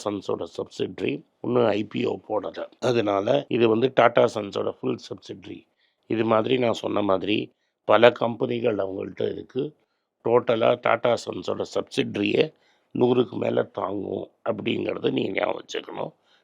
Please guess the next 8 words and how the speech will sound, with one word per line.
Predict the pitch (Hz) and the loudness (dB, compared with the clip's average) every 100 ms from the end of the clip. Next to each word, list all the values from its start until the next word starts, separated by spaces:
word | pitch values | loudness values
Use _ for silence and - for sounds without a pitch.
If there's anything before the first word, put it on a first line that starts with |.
| _ | _
இது | 127 127 - | 0 2 4
டாடா | 113 120 101 | 4 4 2
ஆட்டோ | 92 - - - | 0 -2 -6 -4
காம்பனன்ட்ஸ். | 87 - - - - - _ | -8 -8 -12 -14 -16 -18 _
பி | 147 135 | 0 4
பி | 139 113 | 6 8
பாலாஜி | 104 107 95 110 135 143 _ _ _ 113 | 10 8 6 0 -2 -4 _ _ _ 0
ஜே | 117 | 8